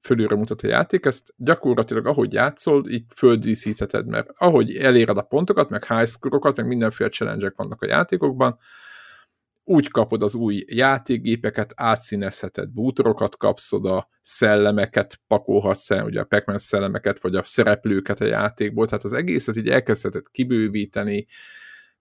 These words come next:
Tényleg, ö, benne van ez az Endless Runner, biztos láttak, ez a, ez a Pac-Man kétszázötvenhat, ezt külön is meg lehetett ben-, venni, tehát egyszerűen egy nagyon, nagyon-nagyon jó Pac-Man gyűjtemény,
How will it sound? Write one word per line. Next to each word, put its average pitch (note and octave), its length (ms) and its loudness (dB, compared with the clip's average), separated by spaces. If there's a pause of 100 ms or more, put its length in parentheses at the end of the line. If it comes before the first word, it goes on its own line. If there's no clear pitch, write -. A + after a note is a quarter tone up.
Tényleg, D3 600 4
ö, A2+ 280 2
benne B2+ 220 2
van A#2+ 120 4
ez A2 100 2
az A2 60 -4
Endless A#2+ 420 2
Runner, A2 520 0
biztos A#2 400 -4
láttak, A2+ 320 -2
ez G2+ 80 -2
a, G2 160 -2
ez A#2 180 -6
a F#2+ 60 -2
Pac-Man A#2 400 0
kétszázötvenhat, G#2+ 640 0
ezt - 160 -8
külön A2+ 200 2
is - 160 -4
meg A2 120 0
lehetett A2 280 -2
ben-, A#2 260 -2
venni, A2+ 280 -4
tehát A#2+ 240 -2 (800)
egyszerűen C#3 760 2
egy C3 260 -4
nagyon, C3 680 2 (200)
nagyon-nagyon G#2 960 0
jó F#2+ 460 -4 (300)
Pac-Man G2 460 -2
gyűjtemény, C3 800 -2